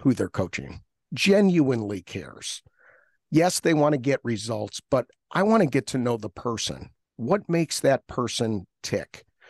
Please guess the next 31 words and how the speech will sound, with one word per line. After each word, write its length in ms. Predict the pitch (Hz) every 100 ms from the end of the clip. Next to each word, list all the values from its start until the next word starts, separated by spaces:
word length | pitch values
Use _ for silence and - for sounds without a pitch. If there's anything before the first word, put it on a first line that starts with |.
| _ _ -
What 200 | 143 226
would 180 | 190
be 100 | 185
the 140 | 180 147
spark? 460 | - - 139 135 -
What 180 | 147
would 180 | 196 165 -
make 260 | 139 139 -
them 200 | 143 131
come 300 | - - 160
away 640 | 147 123 127 131 127 131
from 280 | 123 - 120
this 200 | 113 -
interaction 800 | 123 123 113 104 - 120 110 98 _ _ _ _ _ _ -
better 240 | 147 170
for 400 | 131 - 143 147
it? 200 | 190 - - _ _ _ _ _ _ _
That, 220 | 135 127 _ _ _ _
uh, 220 | 117 120 120
that 200 | 123 123 -
I 220 | 131 139
have 440 | 120 143 131 117 - _ -
left 320 | 127 147 -
footprints 640 | - - 165 - 160 139 -
on 160 | 135
their 120 | 139
heart 280 | 123 135 139
in 100 | 139
a 60 | 127
positive 520 | - 120 127 123 107
way. 540 | 110 113 110 147 156